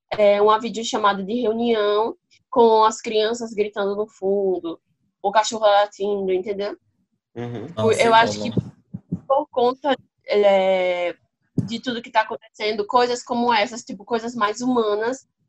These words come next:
Speaker 1: vão se tornar mais comuns no ramo do, é, do mercado de trabalho, essas coisas.
Speaker 2: Sim.
Speaker 1: Eu acho que vai se tornar, tipo, as pessoas, talvez, elas,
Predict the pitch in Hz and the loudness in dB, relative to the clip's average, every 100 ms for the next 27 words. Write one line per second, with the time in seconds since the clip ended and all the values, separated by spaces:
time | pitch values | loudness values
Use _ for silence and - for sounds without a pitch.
0 | _ 202 226 233 220 220 226 214 269 247 | _ -6 -4 -4 -2 -2 -2 -2 -2 -4
1 | 240 233 202 214 220 220 214 214 240 208 | -6 -2 -2 -2 -4 -2 -2 -2 -4 -4
2 | 214 214 208 208 208 202 196 180 - 196 | -2 -4 -2 0 0 0 -2 -6 -4 -4
3 | 185 180 175 _ 208 208 233 190 180 180 | -2 -6 -10 _ -8 -8 -2 -2 -2 _
4 | - 196 185 185 196 240 - 208 175 175 | -8 -2 -2 -2 -6 -14 -12 -10 -10 -12
5 | _ _ _ _ _ 131 113 139 214 208 | _ _ _ _ _ -10 -8 0 2 2
6 | - 202 202 202 214 214 214 196 - 208 | -2 -2 -2 -2 -2 -2 -2 -4 -6 -6
7 | 202 185 _ _ _ _ _ _ - 208 | -4 -6 _ _ _ _ _ _ 0 2
8 | 233 233 233 233 233 233 214 220 208 214 | 2 -4 -2 -2 -2 0 0 2 -2 -4
9 | 214 - 202 202 202 196 190 180 - | -10 -4 2 6 6 6 4 0 -10